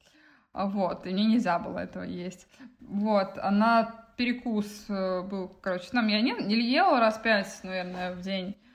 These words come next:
Был творог обезжиренный тоже с молоком, либо грудка с огурцом, куриная грудка, наша варёная куриная грудка с огурцом. И так я ела там два дня.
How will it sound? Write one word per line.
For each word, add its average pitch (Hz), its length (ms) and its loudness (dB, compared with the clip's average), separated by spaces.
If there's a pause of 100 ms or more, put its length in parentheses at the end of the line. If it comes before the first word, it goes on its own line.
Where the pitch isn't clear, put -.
(160)
Был 208 240 0
творог 240 600 4
обезжиренный 262 480 2
тоже 233 160 -2
с - 80 -6
молоком, 226 760 -2 (340)
либо 202 360 0
грудка 294 920 0
с - 20 -10
огурцом, 240 440 0
куриная 233 320 0
грудка, 302 220 -2
наша 269 160 -2
варёная 247 380 2
куриная 220 280 0
грудка 208 240 -8
с - 60 -10
огурцом. 202 500 -6 (1000)
И 202 80 -6
так 277 240 2
я 262 60 0
ела 233 240 0
там 208 140 0
два 202 160 2
дня. 226 260 0